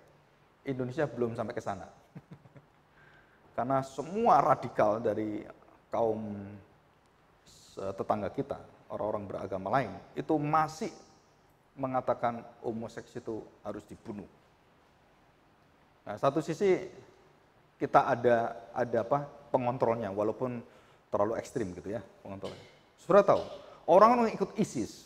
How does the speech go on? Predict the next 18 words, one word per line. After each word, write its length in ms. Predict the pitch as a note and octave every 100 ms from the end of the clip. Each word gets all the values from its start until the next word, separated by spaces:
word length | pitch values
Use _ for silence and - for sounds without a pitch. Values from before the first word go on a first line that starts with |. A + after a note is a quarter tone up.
| -
ketahuan 480 | D#3+ - G3 G#3 F3
dia 160 | E3
tuh 240 | D#3 E3+ D3+
homo, 400 | E3 E3 D3 F#2 - - - _ - _ _ _ _
isis 320 | - D3+ D3+
ya, 80 | C3+
tahu 240 | B2+ B2 B2
ya 20 |
isis 200 | - A#2+
ya, 120 | C3 - - -
radikal 500 | B2+ - A#2 B2+ B2
itu 160 | B2 C#3
yang 240 | A#2+ A#2
suka 300 | - D3 C#3+ B2+
bunuh 260 | B2+ B2
orang. 240 | B2 A2+ B2+ - - - - -
Begitu 840 | F#3+ F#3+ F#3+ - D4 A#3+ E3+ - B2
dia 480 | D3+ F#3 F#3+ F3